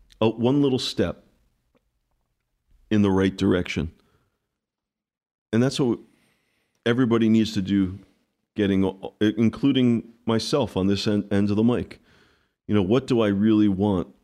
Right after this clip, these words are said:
out of life? And it's a deep question that people usually stop short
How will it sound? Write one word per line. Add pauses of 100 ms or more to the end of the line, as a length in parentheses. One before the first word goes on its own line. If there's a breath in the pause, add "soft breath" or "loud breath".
(220)
out
of
life? (1040)
And
it's
a
deep
question
that
people
usually
stop
short